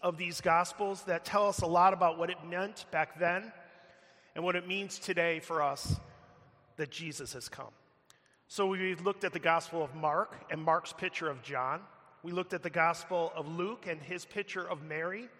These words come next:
and Matthew's picture of Joseph.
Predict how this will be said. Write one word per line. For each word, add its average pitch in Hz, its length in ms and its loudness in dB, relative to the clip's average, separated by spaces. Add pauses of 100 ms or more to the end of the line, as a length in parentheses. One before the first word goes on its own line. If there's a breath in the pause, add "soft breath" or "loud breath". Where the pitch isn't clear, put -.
(380 loud breath)
and 180 180 -4
Matthew's 202 640 0
picture 196 360 -6
of 156 180 -6
Joseph. 147 460 -10